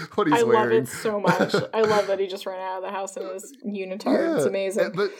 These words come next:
Speaker 1: Shinji has, like, been humbled over and over again in his robot fights, and Asuka, this is her first, you know, failure at her job, so she's kind of dealing with the brunt of it all right now.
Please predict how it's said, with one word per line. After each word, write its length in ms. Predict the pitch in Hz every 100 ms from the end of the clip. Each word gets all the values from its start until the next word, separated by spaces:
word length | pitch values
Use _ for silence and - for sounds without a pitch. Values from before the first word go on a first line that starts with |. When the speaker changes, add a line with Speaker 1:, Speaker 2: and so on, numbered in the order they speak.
| -
Speaker 1:
Shinji 480 | 151 185 220 220 156
has, 220 | 151 120
like, 440 | 135 113 113 - 110
been 220 | 139 127
humbled 380 | 131 123 117 110
over 220 | 113 113
and 80 | 110
over 160 | 110 107
again 320 | 113 113 110
in 120 | 113
his 280 | 117 113 117
robot 380 | 120 113 113 -
fights, 380 | 120 113 113 -
and 360 | 123 113 113 117
Asuka, 460 | 113 147 - 151
this 180 | 156 160
is 100 | 135
her 100 | 143
first, 480 | - 170 127 - 131
you 80 | 117
know, 240 | 107 113 - - - -
failure 760 | - 139 123 120 107 104 110 -
at 160 | 127 120
her 160 | 127 120
job, 440 | 110 107 104 104
so 100 | -
she's 260 | 104 208 196
kind 260 | 175 147
of 180 | 135 110
dealing 300 | 120 139 135
with 160 | 131 127
the 100 | 117
brunt 280 | 120 117 120
of 120 | 113
it 120 | 113
all 220 | 113 117
right 220 | 113 113 101
now. 420 | 107 107 107